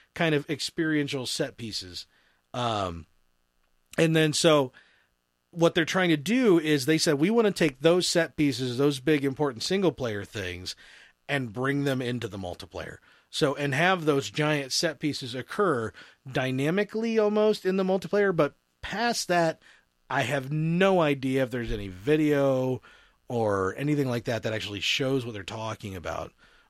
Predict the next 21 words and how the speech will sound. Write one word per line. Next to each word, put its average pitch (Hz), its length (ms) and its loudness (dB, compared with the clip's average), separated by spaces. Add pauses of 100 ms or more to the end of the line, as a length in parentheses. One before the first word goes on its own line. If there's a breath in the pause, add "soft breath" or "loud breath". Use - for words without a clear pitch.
You 113 140 -6
know, 98 100 -4
all 147 220 0
I've 131 120 -2
seen 131 260 -2
is 101 120 -6
basically 101 400 -6
the - 100 -14
combat 101 640 -8
that 98 140 -10
looks 101 240 -6
like 98 140 -8
it's 95 100 -10
just 98 180 -10
pretty 104 160 -6
much 92 240 -4
straight 98 240 -8
up 92 140 -6
multiplayer 92 540 -8
online 92 280 -10
combat. 90 500 -8